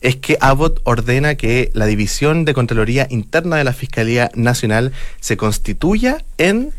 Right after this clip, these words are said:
la Fiscalía de O'Higgins para hacer una revisión exhaustiva de todos los procesos internos. Y esto porque en una de las denuncias que llegó en contra de, del fiscal Arias,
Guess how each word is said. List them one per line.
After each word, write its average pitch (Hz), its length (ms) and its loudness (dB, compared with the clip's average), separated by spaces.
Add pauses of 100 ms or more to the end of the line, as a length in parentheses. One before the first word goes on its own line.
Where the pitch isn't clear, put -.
(160)
la 143 360 4
Fiscalía 135 520 0
de 131 100 2
O'Higgins 147 400 2
para 120 160 2
hacer 127 160 -2
una 131 280 2
revisión 113 380 0
exhaustiva 165 560 2
de 147 120 2
todos 175 200 0
los 185 100 0
procesos 147 420 -2
internos. 131 560 -2 (400)
Y 113 140 0
esto 147 260 0
porque 143 540 -2 (120)
en 101 160 -4
una 123 180 2
de 127 100 2
las 117 140 -2
denuncias 131 520 -2
que 107 120 -4
llegó 104 320 2
en 101 140 -4
contra 175 380 0
de, 123 100 2
del 117 240 0
fiscal - 320 -2
Arias, 180 420 0